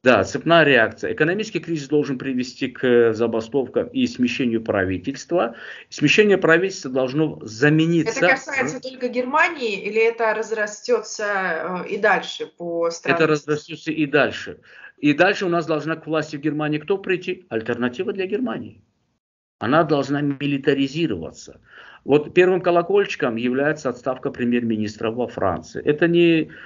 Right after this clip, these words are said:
Speaker 1: а, так скажем, не мозги, э, лягушатника Макрона. Это делает Deep State Франции. Они сменили правительство, потому что им нужно.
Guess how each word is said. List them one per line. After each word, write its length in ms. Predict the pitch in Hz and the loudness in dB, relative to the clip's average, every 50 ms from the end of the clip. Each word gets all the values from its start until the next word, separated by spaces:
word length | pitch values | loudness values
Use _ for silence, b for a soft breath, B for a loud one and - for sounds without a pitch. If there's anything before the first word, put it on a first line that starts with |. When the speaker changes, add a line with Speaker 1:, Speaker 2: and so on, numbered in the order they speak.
| B B B | B B B
Speaker 1:
а, 360 | - 120 120 123 127 131 135 | 2 4 6 6 6 6 4
так 160 | 127 - 135 | 4 2 0
скажем, 560 | - - - 104 104 113 117 104 90 76 104 127 | 0 0 -2 -2 -2 -2 -4 -6 -4 -2 0 2
не 80 | 139 | 2
мозги, 640 | 139 139 143 143 139 135 139 165 170 135 107 78 - | 2 4 2 2 0 -2 0 2 2 2 2 0 -4
э, 840 | - 55 57 55 52 - 110 107 107 107 107 52 50 - - - 101 110 | -4 -4 -2 0 0 0 0 0 0 0 0 0 0 0 0 0 0 0
лягушатника 640 | 120 123 127 127 - 139 117 - 120 110 - 120 | 0 0 0 0 -2 -2 -2 -2 -2 -2 -2 -2
Макрона. 500 | 107 117 120 - - 117 90 78 - - _ B B B B B B B B B _ _ | -2 -4 -4 -4 -4 -4 -4 -4 -8 -12 _ B B B B B B B B B _ _
Это 240 | - 135 147 - 185 | 2 2 4 4 2
делает 380 | 165 147 151 151 156 170 175 151 | 2 4 4 6 6 4 2 -2
Deep 260 | 117 117 131 135 131 | -4 -8 -8 -8 -8
State 540 | - - - - - 151 170 170 165 160 - _ - - _ | -10 -12 -4 2 2 4 4 2 0 -2 -8 _ -20 -20 _
Франции. 720 | - - 143 175 196 180 - - - 101 85 85 - - _ _ _ | -6 -2 -2 -2 -2 -2 -6 -10 -10 -8 -8 -10 -10 -16 _ _ _
Они 180 | - - 95 117 | -10 -6 -4 -4
сменили 640 | 120 120 - 127 131 160 185 175 175 226 220 - | -4 -4 -2 0 0 0 0 -2 -4 -2 0 0
правительство, 600 | 147 151 - 104 98 98 101 90 92 - - - | 0 0 0 0 0 0 -2 -4 -6 -10 -14 -10
потому 320 | 82 98 98 107 110 123 123 | -8 -6 -4 -2 0 0 0
что 120 | 123 - | 0 2
им 200 | 113 120 131 135 | 2 2 2 2
нужно. 480 | 131 139 165 170 156 123 104 90 - | 2 2 2 2 2 0 -2 -6 -8